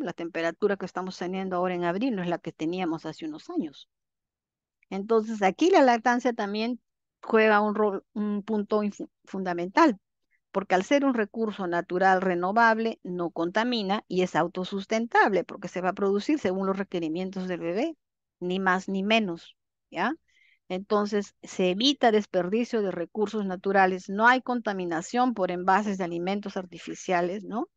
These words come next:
Evitamos el uso de fuentes de energía adicional,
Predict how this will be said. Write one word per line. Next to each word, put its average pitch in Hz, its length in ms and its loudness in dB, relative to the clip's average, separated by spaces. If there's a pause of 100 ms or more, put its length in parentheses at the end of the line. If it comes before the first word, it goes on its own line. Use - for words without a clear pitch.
(760)
Evitamos 220 640 4
el 226 140 0
uso 254 240 -2
de 196 120 -2
fuentes 233 360 -2
de 208 60 -2
energía 196 560 4
adicional, 180 720 0